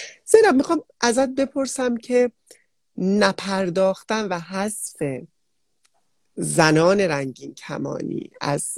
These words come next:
فعالیت‌ها و جنبش‌های حوزه زنان چه تأثیرات منفی بر شرایط اونها در جامعه مثل جامعه ما می‌ذاره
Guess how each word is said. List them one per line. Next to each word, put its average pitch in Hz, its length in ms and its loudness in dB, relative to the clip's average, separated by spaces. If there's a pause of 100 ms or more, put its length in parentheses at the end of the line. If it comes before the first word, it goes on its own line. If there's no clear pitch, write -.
فعالیت‌ها 147 1080 0
و 151 180 4 (400)
جنبش‌های 151 760 4
حوزه 139 680 -6
زنان 143 640 0 (560)
چه - 200 0
تأثیرات 190 800 2
منفی 180 680 -2
بر 160 180 0
شرایط 156 680 -2
اونها 139 600 -4 (420)
در 156 160 6
جامعه 151 380 4
مثل 170 300 0
جامعه 131 460 -2
ما 147 220 2
می‌ذاره 127 640 -6